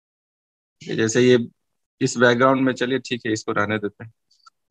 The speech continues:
इसके अलावा, अ, इसमें और कुछ जैसा insert करने के लिए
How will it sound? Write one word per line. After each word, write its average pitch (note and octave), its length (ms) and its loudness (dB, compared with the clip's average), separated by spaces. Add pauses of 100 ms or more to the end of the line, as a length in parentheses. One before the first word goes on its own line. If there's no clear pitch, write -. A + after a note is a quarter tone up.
(1200)
इसके C3 220 2
अलावा, D3 420 8 (340)
अ, C3 460 4
इसमें C#3 260 -2
और C#3 180 2
कुछ C#3 300 -8
जैसा C3+ 340 0
insert B2+ 460 4
करने B2+ 280 2
के B2 120 -2
लिए D3+ 220 0